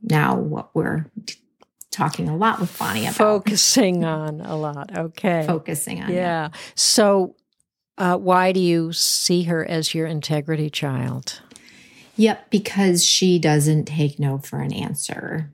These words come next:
Speaker 1: She digs her heels in
Speaker 2: Mm-hmm.
Speaker 1: to a lot of things,
Speaker 2: Mm-hmm.
Speaker 1: and she just is, like I say, a force to be reckoned with.
Speaker 2: That is, that is the saying, isn't it?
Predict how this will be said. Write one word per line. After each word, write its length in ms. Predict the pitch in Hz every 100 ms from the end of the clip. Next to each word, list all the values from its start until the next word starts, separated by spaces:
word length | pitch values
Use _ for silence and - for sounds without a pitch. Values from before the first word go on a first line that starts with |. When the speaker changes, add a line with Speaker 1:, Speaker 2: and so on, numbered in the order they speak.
| -
Speaker 1:
She 220 | - 170
digs 240 | 175 165
her 100 | 185
heels 320 | 180 180 165
in 220 | 180 311 339
Speaker 2:
Mm-hmm. 180 | 147 139 -
Speaker 1:
to 120 | 185
a 40 |
lot 200 | 165 143
of 140 | 170 -
things, 400 | 165 165 165 160
Speaker 2:
Mm-hmm. 140 | 165
Speaker 1:
and 180 | 160 156
she 360 | 151 - 156 151
just 840 | - 151 147 147 - - - - _
is, 580 | - 165 151 151 151 - -
like 140 | 139
I 60 | 156
say, 200 | - 147
a 80 | 139
force 560 | - 175 165 165 -
to 140 | - 160
be 120 | 151
reckoned 380 | 147 147 - -
with. 380 | - - - - _ _ _ _ _ -
Speaker 2:
That 320 | 160 196 -
is, 400 | 196 190 190 - 175
that 240 | 190 247
is 300 | 233 247 -
the 100 | -
saying, 540 | - - 202 165 139 139
isn't 340 | 156 147 143
it? 240 | 123 -